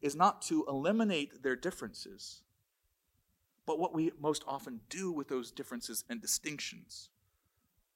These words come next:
to turn them into things that divide us,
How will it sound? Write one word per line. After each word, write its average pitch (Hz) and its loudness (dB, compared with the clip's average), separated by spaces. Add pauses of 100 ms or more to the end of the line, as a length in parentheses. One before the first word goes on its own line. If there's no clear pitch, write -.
(180)
to 147 -4
turn 175 2
them 151 0
into 135 -6
things 139 -8
that 110 -6
divide 127 -2
us, - -8